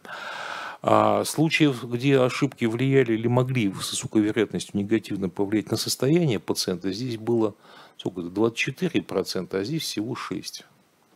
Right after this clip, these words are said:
Причём там, где, а это были настолько значимые дефекты, что могли даже способствовать социально значимым негативным последствиям, ну, летальный исход или инвалидизация, здесь было девять, здесь три.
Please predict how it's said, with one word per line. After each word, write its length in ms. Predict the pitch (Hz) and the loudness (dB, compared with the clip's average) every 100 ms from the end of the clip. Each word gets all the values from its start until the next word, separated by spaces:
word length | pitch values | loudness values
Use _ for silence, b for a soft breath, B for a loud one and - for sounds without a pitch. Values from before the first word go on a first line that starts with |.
| B B B | B B B
Причём 360 | - 104 - 117 | -8 -2 2 4
там, 180 | 123 117 | 4 4
где, 240 | 113 117 | 4 2
а 60 | 107 | 2
это 180 | 120 110 | -2 -2
были 200 | 110 113 | 0 0
настолько 420 | 110 - 113 113 | 0 -2 -2 -2
значимые 480 | 110 107 - 107 104 | 0 -2 -2 -4 -4
дефекты, 420 | 107 - 110 - | -6 -6 -6 -4
что 180 | - 107 | -6 0
могли 280 | 107 110 107 | 0 2 0
даже 220 | 98 95 | -2 -4
способствовать 520 | - 101 - 98 - | -4 -4 -2 -6 -6
социально 520 | - - - 110 104 | -12 -10 -4 -2 -2
значимым 500 | 101 107 101 104 101 95 | -2 -2 -2 0 -2 -2
негативным 580 | 107 107 98 107 107 104 | -2 -2 0 0 0 4
последствиям, 580 | 120 - 165 151 90 | 2 2 0 0 0
ну, 200 | 107 107 - B B B B B | 0 -2 -4 B B B B B
летальный 440 | 98 95 104 98 95 | -6 2 4 4 2
исход 360 | - - - | 0 -4 -2
или 140 | 92 90 | 0 2
инвалидизация, 800 | 92 95 101 110 123 143 - 98 | 2 0 2 0 2 0 0 -4
здесь 220 | 110 110 | -6 -6
было 280 | 110 113 110 | -2 0 0
девять, 320 | 117 127 92 | -4 -6 -6
здесь 320 | 87 98 98 | -6 -6 -6
три. 320 | - 87 87 | -8 -12 -12